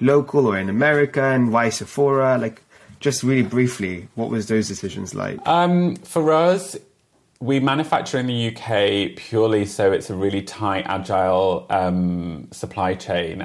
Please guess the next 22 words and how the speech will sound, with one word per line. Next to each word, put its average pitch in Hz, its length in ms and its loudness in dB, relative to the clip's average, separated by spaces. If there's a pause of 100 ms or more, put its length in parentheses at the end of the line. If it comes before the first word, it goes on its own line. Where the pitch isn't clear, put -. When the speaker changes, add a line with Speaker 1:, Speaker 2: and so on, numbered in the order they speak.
Speaker 2:
And 95 720 -4
we, 104 480 0
as - 180 -2
a 107 60 0
business, 98 600 -2
move 101 500 -2
very, 95 480 0
very 95 240 2
fast. 87 640 -6 (360)
Um, 101 580 0 (140)
my 113 220 0
business 131 400 0
partner, 98 580 0
he, 98 540 -2
he 110 340 0
is 98 360 -2 (240)
the 101 140 2
absolute 98 720 -4
brains 92 800 0
bet-, 101 460 -4
behind 95 560 -2
the 95 180 2